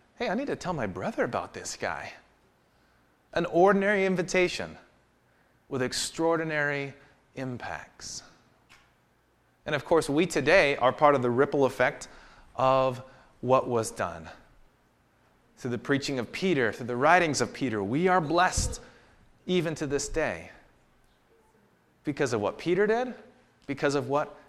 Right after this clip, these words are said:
Andrew did. There are no small actions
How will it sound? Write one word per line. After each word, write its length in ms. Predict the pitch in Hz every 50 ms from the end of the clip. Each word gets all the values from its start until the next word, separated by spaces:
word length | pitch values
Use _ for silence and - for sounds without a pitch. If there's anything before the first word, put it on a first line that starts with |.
| _ _ -
Andrew 540 | 170 196 202 196 180 135 110 98 85 80 80 - - _ _ _ _ _ _ _ _ _ _ _
did. 320 | - 101 87 80 80 - - - - _ _ _ _ _ _ _ _ _ _ _ _ _ _ _ _ _ _ _ _ _ _ _ _ _ _ _ _ _ _ _ _ _ _ _ _ _ _ _
There 140 | - 151 156
are 40 | 160
no 200 | 165 190 226 247
small 840 | 240 - - - 185 180 180 185 190 190 196 196 196 190 - - -
actions 760 | - 147 160 - - - - - 120 107 95 90 85 - - -